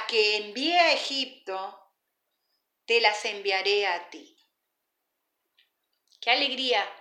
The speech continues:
El otro día, este, unos comerciantes por los cuales estuve orando, no cristianos, con los cuales estoy trabajando, algunos de ustedes conocen, ¿no? Eh, eh, del barrio, que estuvieron enfermos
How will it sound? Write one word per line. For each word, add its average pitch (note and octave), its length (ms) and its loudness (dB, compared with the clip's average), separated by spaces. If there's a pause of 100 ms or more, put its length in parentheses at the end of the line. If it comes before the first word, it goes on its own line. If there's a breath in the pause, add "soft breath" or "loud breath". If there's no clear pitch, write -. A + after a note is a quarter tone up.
(960)
El A3 140 0
otro C4 240 -2
día, C4+ 480 4
este, G3 760 -2 (120)
unos A3+ 200 -4
comerciantes C4 800 2
por G#3 180 -6
los F#3 120 -4
cuales A#3+ 320 4
estuve A#3 300 -6
orando, A#3+ 380 2
no A#3+ 160 -2
cristianos, C4+ 680 0 (200 loud breath)
con G#3 140 -4
los G3 80 -4
cuales C4 320 4
estoy A#3 260 -2
trabajando, A#3+ 540 2
algunos G#3 300 -2
de A3 80 -4
ustedes G#3 360 -6
conocen, B3+ 560 -2
¿no? C#4 260 -6 (460 loud breath)
Eh, F#3+ 280 -4
eh, G3 220 -8
del G#3 200 2
barrio, B3 560 4 (760 soft breath)
que G3+ 100 -8
estuvieron C#4+ 400 0
enfermos A#3+ 760 6